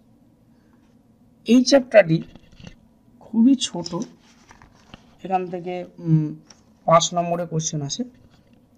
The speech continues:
এখানে থেকে যে কোশ্চেনগুলো, তেজস্ক্রিয়তা দুটি ব্যবহার লেখো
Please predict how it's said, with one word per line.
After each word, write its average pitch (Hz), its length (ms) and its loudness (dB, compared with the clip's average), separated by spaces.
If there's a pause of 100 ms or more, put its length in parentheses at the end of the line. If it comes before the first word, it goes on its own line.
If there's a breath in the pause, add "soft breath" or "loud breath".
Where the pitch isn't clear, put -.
(1700)
এখানে 196 220 0 (200)
থেকে 190 200 -12
যে 185 120 -12
কোশ্চেনগুলো, 180 420 -6
তেজস্ক্রিয়তা 165 420 -4 (120)
দুটি 156 140 -6
ব্যবহার 147 340 0
লেখো 156 300 -4